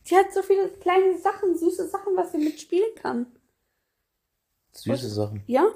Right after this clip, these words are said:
Speaker 1: ihre Maus, die ist süß. Die
Speaker 2: Ihre
Speaker 1: hat
Speaker 2: Maus
Speaker 1: schon
Speaker 2: hat schon ganz schön viel mitgemacht.
Speaker 1: Ja, aber mir schon mehr
Speaker 2: Junge,
Speaker 1: als
Speaker 2: deine Handcreme riecht, das ist echt bestialisch.
Speaker 1: Ja, ich find die auch nicht so gut.
Speaker 2: Ach, das ist jetzt die,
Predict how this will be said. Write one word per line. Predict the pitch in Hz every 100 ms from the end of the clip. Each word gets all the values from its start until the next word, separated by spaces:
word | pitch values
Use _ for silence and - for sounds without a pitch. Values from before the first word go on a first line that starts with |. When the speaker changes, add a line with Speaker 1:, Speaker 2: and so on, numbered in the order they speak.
| - _ _
Speaker 1:
ihre | 240 233
Maus, | 226 285 339 339
die | 294
ist | 285
süß. | - 277 277 277 277 - _ _ _ _ _ _ _ _ _ _ -
Die | -
Speaker 2:
Ihre | -
Speaker 1:
hat | 92
Speaker 2:
Maus | 95 107
Speaker 1:
schon |
Speaker 2:
hat | 104
schon | 98
ganz | 95 101
schön | 101
viel | 98
mitgemacht. | 95 101 98 90 - _ _ _ _ _ _ _ _ _ _ _ _ -
Speaker 1:
Ja, | 233
aber | 233 233
mir | 214
schon | 214 220
mehr | 240
Speaker 2:
Junge, | 107
Speaker 1:
als | 135
Speaker 2:
deine | - 104 98 -
Handcreme | 135 208 226 - 101 98
riecht, | 98 110 151 -
das | 104
ist | 80 - -
echt | 131 -
bestialisch. | 113 - 139 156 180 240
Speaker 1:
Ja, | 226 240
ich |
find | - 240
die | 262
auch | 254
nicht | 247 233
so | - 214
gut. | 220 220 220 - _ _ _ _ -
Speaker 2:
Ach, | 104
das | 117
ist | 104
jetzt | 104
die, | -